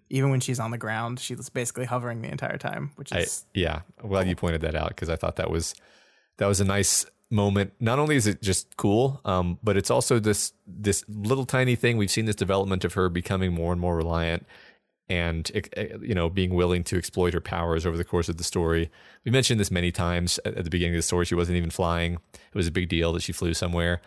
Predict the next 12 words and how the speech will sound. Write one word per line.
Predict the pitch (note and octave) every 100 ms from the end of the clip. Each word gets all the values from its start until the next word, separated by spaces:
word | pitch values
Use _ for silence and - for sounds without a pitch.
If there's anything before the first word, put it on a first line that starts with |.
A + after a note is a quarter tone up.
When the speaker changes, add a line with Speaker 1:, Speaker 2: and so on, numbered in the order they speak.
| - - _
Speaker 2:
Now | F#2 F2+
she | F2 F#2+ F2+
is | G#2 F2+
basically | F#2 G2 - - G2+
stuck | - G#2 G2+ -
always | F2 F#2 F2+
flying | F2 G2 A#2 B2
because | G2 F2
her | E2+
foot | G2
is | G#2
injured. | A2+ B2+ C3+